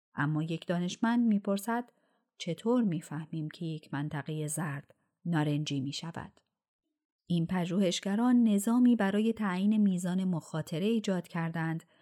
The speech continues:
که برای هر کتاب نه شاخص را در نظر می‌گرفت: گسترهٔ مضمونی، سانسور متن، سانسور نویسنده، واکنش رسانه‌ها، جنجال پیرامون متن،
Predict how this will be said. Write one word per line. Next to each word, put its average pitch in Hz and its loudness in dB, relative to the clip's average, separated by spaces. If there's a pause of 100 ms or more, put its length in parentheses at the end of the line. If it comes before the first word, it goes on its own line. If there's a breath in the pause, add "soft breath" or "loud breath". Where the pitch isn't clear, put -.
(200 soft breath)
که 185 -2
برای 196 0
هر 226 -2
کتاب 165 -8
نه 208 4
شاخص 175 -6
را 156 -4
در 170 -2
نظر 170 0
می‌گرفت: - -10 (640)
گسترهٔ 156 -4
مضمونی، 160 -2 (540)
سانسور 151 -6
متن، 185 -2 (560)
سانسور 190 -2
نویسنده، 170 -2 (520)
واکنش 175 -2
رسانه‌ها، 170 -4 (520 soft breath)
جنجال 190 0
پیرامون 160 -4
متن، 175 -6